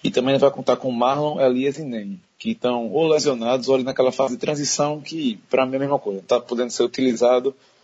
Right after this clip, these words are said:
é, por problema físico ou médico. E provavelmente ele vai vir com Eduardo Martini, Wender, Leandro Camilo, Teco e Breno. No meio de campo, Leandro Leite, Itaqui,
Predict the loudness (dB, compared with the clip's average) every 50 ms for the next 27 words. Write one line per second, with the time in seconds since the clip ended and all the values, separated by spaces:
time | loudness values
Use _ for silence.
0 | _ _ _ _ -10 -10 -10 -16 -14 -4 0 2 2 2 2 0 -2 -2 -4 -8
1 | -6 -6 -6 -6 -10 -6 -6 -6 -6 -6 -12 -8 -2 2 2 4 4 2 2 -2
2 | -4 -8 _ _ _ _ -14 -8 -4 -4 -4 -4 -4 -8 -12 -14 -20 -20 _ _
3 | -20 -20 -20 -20 -20 -12 _ 2 2 4 4 4 4 4 4 2 2 0 0 0
4 | 2 4 6 6 4 4 0 -2 -4 -8 -8 -2 0 0 2 4 4 4 4 4
5 | 2 0 0 -2 -2 -2 -4 -12 -10 -8 -8 -6 -6 -8 -12 -14 _ _ _ _
6 | _ _ _ _ _ -14 -10 -2 0 0 0 0 4 4 4 4 4 -2 -10 -2
7 | 2 4 4 4 4 2 2 0 0 2 2 2 2 4 2 2 2 2 2 2
8 | -2 -4 -6 _ _ _ _ _ _ _ _ _ _ _ 4 4 4 2 -2 _
9 | -8 -8 -8 -8 _ _ -8 -4 0 0 0 0 -2 -4 -6 -8 -12 -14 _ _
10 | _ _ _ _ _ -20 -20 -20 -20 _ _ _ 0 0 2 2 2 -2 -4 -6
11 | -4 -4 -4 -2 -2 2 2 4 2 2 2 2 2 4 4 2 2 0 -4 -6
12 | -12 -14 -8 -6 -6 -4 0 0 0 0 0 -4 -4 0 0 0 0 -2 -8